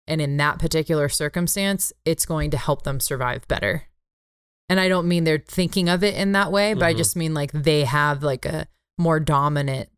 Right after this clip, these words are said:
Speaker 1: that part of their personality is more dominant and is enabling them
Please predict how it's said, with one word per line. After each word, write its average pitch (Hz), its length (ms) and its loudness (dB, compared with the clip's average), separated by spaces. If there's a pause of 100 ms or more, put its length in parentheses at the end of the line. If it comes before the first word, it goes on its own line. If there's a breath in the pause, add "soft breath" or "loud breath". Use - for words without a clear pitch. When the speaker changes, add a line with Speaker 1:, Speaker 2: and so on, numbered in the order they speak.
(200)
Speaker 1:
that 151 280 0 (100)
part 156 260 2
of 139 120 -6
their 139 120 0
personality 139 520 -4
is 147 100 -4
more 139 140 -4
dominant 139 500 -4
and 156 140 -2
is 139 160 -4 (180)
enabling 143 680 -4
them 143 280 -6